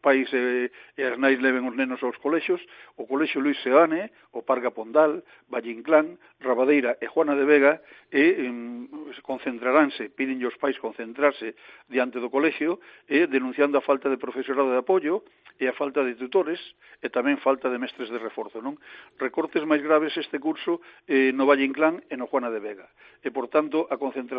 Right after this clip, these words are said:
acción está promovida por todas as ampas. Insisto, diante dos colexios, cando os pais leven os nenos,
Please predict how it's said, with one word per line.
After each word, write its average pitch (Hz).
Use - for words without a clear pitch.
acción 160
está -
promovida 143
por 120
todas 135
as 123
ampas. 101
Insisto, 123
diante 131
dos 123
colexios, 160
cando 123
os -
pais 123
leven 123
os 135
nenos, 147